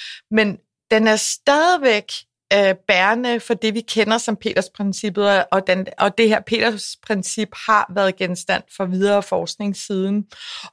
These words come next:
og jo også en opmærksomhed på, hvordan organisationer kan undgå at forfremme medarbejdere og ledere til stillinger, hvor de ikke længere har de nødvendige kvalifikationer.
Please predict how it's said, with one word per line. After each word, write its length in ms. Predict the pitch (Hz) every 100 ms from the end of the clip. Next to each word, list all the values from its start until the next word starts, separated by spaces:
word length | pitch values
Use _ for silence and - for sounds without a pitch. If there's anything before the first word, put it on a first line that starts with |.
| -
og 320 | 202 185 180 - - -
jo 140 | 214
også 300 | - 208 214
en 100 | 262
opmærksomhed 680 | 214 - 180 185 240 220 208
på, 260 | 180 226 208
hvordan 320 | 202 196 190
organisationer 840 | 190 190 190 185 185 - 214 190 196
kan 160 | 196 185
undgå 500 | - 294 359 269 208 - -
at 80 |
forfremme 440 | - 202 185 - 196
medarbejdere 580 | 190 175 175 202 190 190
og 80 |
ledere 280 | 190 180 185
til 160 | 190 190
stillinger, 440 | - 202 208 208
hvor 140 | 185 190
de 120 | 185 _
ikke 220 | 285 285
længere 260 | 202 170 -
har 280 | 156 185 - 185
de 60 | 190
nødvendige 720 | 190 170 175 - 202 190 180 -
kvalifikationer. 840 | 190 165 - 180 - 180 156 -